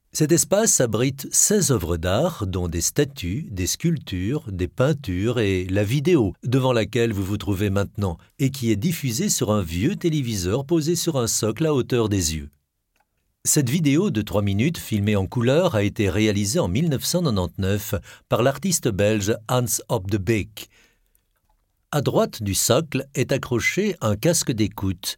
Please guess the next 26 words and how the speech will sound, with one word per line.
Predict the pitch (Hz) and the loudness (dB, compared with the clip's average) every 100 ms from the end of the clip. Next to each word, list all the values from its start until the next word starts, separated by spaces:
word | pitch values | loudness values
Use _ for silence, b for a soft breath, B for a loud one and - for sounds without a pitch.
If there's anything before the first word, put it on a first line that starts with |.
| _ - | _ 0
que | |
vous | 113 117 | 2 2
pouvez | 110 95 101 | 0 0 2
mettre | 92 123 - | 2 0 0
après | 104 98 101 90 | -4 0 0 0
avoir | 95 98 | 0 0
écouté | 95 - 113 143 | -2 -4 -2 -2
cet | - 104 107 | 0 -2 -4
extrait | - - 113 139 B B B - | -4 -2 0 0 B B B -2
afin | 143 180 170 | 0 2 2
d'écouter | 143 135 131 147 | 2 -2 0 2
le | 139 | 2
son | - 165 104 | 2 0 -2
qui | - 107 | -4 -2
accompagne | 98 113 101 123 127 95 | -2 -2 -2 2 2 2
la | 90 87 | 0 0
vidéo. | 92 90 95 76 - _ _ _ _ _ _ - | -2 0 -2 -2 -10 _ _ _ _ _ _ -6
Cette | - 131 - | 0 0 0
vidéo | 202 160 160 113 117 202 | -2 0 2 4 4 2
montre | 143 117 - | 2 0 2
l'intérieur | 107 113 117 98 113 123 87 87 | 0 2 0 0 2 2 2 0
d'un | 101 | -2
café | 90 135 139 107 131 | 0 -2 0 0 0
meublé | 156 117 110 | 2 0 0
de | 98 | 0
chaises | - - 131 87 | -2 0 0 0